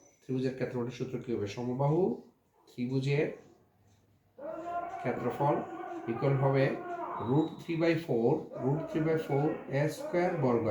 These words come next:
একক, এ স্কয়ার বর্গ একক। এখানে এটা হচ্ছে বাহুর দৈর্ঘ্য।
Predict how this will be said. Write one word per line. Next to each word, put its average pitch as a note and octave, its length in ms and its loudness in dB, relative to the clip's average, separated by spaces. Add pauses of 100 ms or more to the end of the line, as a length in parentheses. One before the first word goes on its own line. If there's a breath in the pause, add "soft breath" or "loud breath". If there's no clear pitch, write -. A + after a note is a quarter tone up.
একক, - 220 -8 (500)
এ - 20 2 (100)
স্কয়ার D#3+ 360 6
বর্গ A2 180 6 (100)
একক। F#2 180 0 (100)
এখানে D#3+ 240 6 (760)
এটা E3 220 8
হচ্ছে E3+ 200 8 (120)
বাহুর C3 300 12
দৈর্ঘ্য। E2+ 280 2